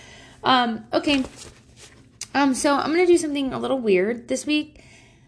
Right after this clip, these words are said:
Um, I, my husband got my son a field sur-, survival guide from the Department of the Army.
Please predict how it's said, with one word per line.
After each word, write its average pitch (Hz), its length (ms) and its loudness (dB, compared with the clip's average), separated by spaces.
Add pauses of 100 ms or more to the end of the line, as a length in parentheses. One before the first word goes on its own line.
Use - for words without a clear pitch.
(260)
Um, 220 500 0 (880)
I, 262 880 2 (720)
my 269 140 -4
husband 349 460 0
got 277 200 -2
my 247 140 -4
son 185 560 -6 (460)
a 220 100 2
field 247 680 0
sur-, 220 480 -6
survival 202 580 0
guide 165 480 -6 (460)
from 196 520 0
the 190 80 0
Department 190 480 0
of 175 80 -6
the 175 140 0
Army. 165 500 -8